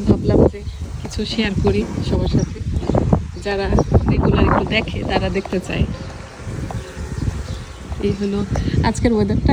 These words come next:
একদম মেঘলা। আজকে ইয়া নেই, সূর্য ওঠে নেই, ঠান্ডা ঠান্ডা ভাব। ওয়াসির বাবা আবার আজকে বলতেছে নেহারি খাওয়াবে আমাদেরকে, তো নেহারির জন্য খাসি বের করে রাখছি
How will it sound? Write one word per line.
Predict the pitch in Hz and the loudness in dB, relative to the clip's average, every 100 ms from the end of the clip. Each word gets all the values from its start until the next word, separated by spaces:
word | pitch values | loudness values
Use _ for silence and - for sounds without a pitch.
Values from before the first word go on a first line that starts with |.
| 262 | 6
একদম | 196 - 233 220 | 4 0 2 4
মেঘলা। | 208 170 156 - - - - - - | 4 2 0 0 -2 -4 -4 -4 -2
আজকে | 190 - 214 208 - - - - 208 | 0 4 2 2 -8 -16 -14 -8 2
ইয়া | 202 180 | 4 4
নেই, | 175 175 - | 2 0 2
সূর্য | 240 220 247 | 4 6 6
ওঠে | 226 226 151 | 4 4 2
নেই, | 170 - - - | 0 -4 -8 -2
ঠান্ডা | 214 214 185 | 4 6 6
ঠান্ডা | - 170 170 | 2 0 2
ভাব। | 185 226 - - - - - - - - - | 0 -2 -4 -2 -2 -2 -6 -8 -10 -8 -2
ওয়াসির | 190 - 202 | 0 0 2
বাবা | 214 208 214 | 2 2 2
আবার | 190 190 | 2 2
আজকে | 202 - 202 | 0 0 2
বলতেছে | 202 214 - 202 196 | 4 4 4 6 6
নেহারি | 247 254 208 226 | 6 2 2 2
খাওয়াবে | 190 165 156 | 2 2 0
আমাদেরকে, | 151 - - 170 - - - - - - - - | -2 -4 -4 -4 -4 -10 -12 -12 -14 -12 -10 0
তো | 196 196 190 - - - - - - - - - - - 202 | 2 4 2 4 2 2 -4 -6 -10 -10 -10 -10 -10 0 4
নেহারির | 226 226 208 190 | 4 6 4 4
জন্য | 196 208 208 208 - - - - | 2 4 2 2 -2 -12 -12 -2
খাসি | 214 - 196 | -2 2 2
বের | 202 190 | 2 2
করে | 196 196 | -2 0
রাখছি | 196 - | -2 -2